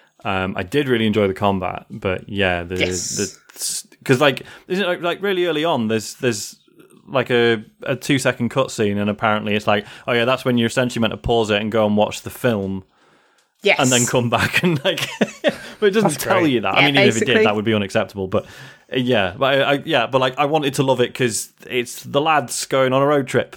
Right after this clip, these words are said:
Speaker 1: and it's, like, a really nice interpretation of the Final Fantasy thing. Um, but yeah, sadly, issues.
Speaker 2: Yes,
Speaker 1: Um,
Speaker 2: very much
Speaker 1: yeah.
Speaker 2: so. Um, but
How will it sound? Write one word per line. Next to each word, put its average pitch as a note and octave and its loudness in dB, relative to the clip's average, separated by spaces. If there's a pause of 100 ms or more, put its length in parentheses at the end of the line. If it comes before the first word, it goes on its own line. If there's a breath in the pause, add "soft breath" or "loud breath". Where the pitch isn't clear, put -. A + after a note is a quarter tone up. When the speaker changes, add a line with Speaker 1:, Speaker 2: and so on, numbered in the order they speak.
(140)
Speaker 1:
and A2+ 2
it's, A#2+ 0
like, A2+ 2
a A#2+ 2
really A#2 2
nice A#2 0
interpretation A2+ 0
of G#2+ -6
the G#2+ -4
Final G#2+ -2
Fantasy G#2+ -2
thing. G2 -4 (460 loud breath)
Um, G2 0
but G2+ 0
yeah, G2 2
sadly, F#2 -6 (500)
issues. F#2 -6 (640 loud breath)
Speaker 2:
Yes, F#2 2
Speaker 1:
Um, - -8
Speaker 2:
very E3 2
much E2+ -6
Speaker 1:
yeah. - -2
Speaker 2:
so. - -2 (160)
Um, F3+ -2 (180)
but G#3+ -2